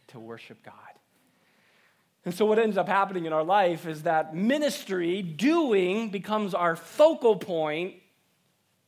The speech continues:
and worship becomes back burner. Like, sometimes we even get rolling in a worship service and we're like, "Shoot, I hope that guy Scott Smith up there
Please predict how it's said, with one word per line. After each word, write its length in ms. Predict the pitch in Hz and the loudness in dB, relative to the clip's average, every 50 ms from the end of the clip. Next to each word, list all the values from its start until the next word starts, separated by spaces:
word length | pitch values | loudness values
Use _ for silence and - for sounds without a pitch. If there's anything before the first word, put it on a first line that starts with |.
| _ - | _ -16
and 220 | - 160 147 143 | -14 -12 -10 -8
worship 560 | 147 175 220 233 220 - - 175 147 143 139 - | -4 -2 -2 -2 -2 -6 -8 -8 -8 -8 -8 -12
becomes 500 | 139 - - 160 147 139 139 139 127 120 | -16 -16 -14 -12 -12 -12 -12 -12 -14 -14
back 380 | - 143 143 139 139 _ - | -12 -10 -10 -10 -12 _ -16
burner. 320 | - 127 117 110 107 101 - _ _ _ _ _ _ _ _ _ _ _ _ _ _ _ _ _ _ _ _ _ _ - | -14 -14 -14 -14 -18 -20 -20 _ _ _ _ _ _ _ _ _ _ _ _ _ _ _ _ _ _ _ _ _ _ -4
Like, 100 | 233 240 240 | -4 -2 2
sometimes 460 | - 294 320 320 339 349 320 240 208 | 2 2 2 2 0 0 0 0 -2
we 140 | 226 269 285 | -2 -2 -2
even 180 | 262 277 254 | -2 -2 -2
get 160 | 214 220 - | -2 -2 -2
rolling 380 | 180 190 214 226 269 269 247 220 | 0 2 2 2 2 2 0 0
in 80 | 196 185 | 0 0
a 20 | |
worship 320 | 180 208 254 247 - 220 | 0 0 -2 -2 -4 -10
service 380 | 170 - 202 190 180 175 170 - | -6 -4 -4 -4 -4 -6 -6 -6
and 80 | 185 180 | -6 -4
we're 80 | 180 | -2
like, 220 | 175 170 160 151 - - - - - - - | -2 -2 -4 -4 -8 -14 -20 -20 -20 -16 -12
"Shoot, 180 | 190 185 160 131 | -10 -8 -8 -8
I 160 | 131 196 220 | -6 -6 -6
hope 160 | 214 240 202 | -6 -6 -6
that 160 | 226 226 202 | -6 -6 -6
guy 160 | 185 214 196 | -4 -4 -6
Scott 300 | 185 185 - 220 180 170 | -6 -6 -8 -8 -8 -8
Smith 280 | - - 190 208 208 208 | -8 -10 -8 -8 -8 -8
up 140 | 160 143 - | -10 -10 -8
there 240 | 151 147 147 143 | -6 -6 -6 -6